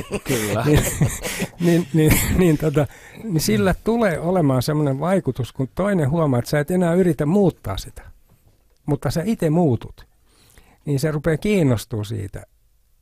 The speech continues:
Speaker 1: että sä muutut ja rupeaa kyselemään, mitä sä teet, mitä sulle tapahtuu, sen sijaan, että hän vastustaisi sun muuttamisyrityksiä. <laughs>
Speaker 2: Kuinka pitkään sitä pitää,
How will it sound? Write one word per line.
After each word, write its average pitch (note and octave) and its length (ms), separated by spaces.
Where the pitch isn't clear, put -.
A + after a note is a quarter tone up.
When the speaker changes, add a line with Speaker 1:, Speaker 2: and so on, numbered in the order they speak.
Speaker 1:
että C3 240
sä C#3+ 100
muutut C3+ 520
ja C3 80
rupeaa B2+ 260
kyselemään, A2+ 460
mitä D3+ 280
sä G2+ 180
teet, G#2 260
mitä C#3 180
sulle G#2+ 300
tapahtuu, - 480
sen F3 300
sijaan, G#2+ 340
että A2+ 220
hän A2+ 120
vastustaisi A2 1000
sun A#2+ 380
muuttamisyrityksiä. G#2+ 1300
<laughs> - 280
Speaker 2:
Kuinka F3 300
pitkään B2 440
sitä A#2 160
pitää, B2 340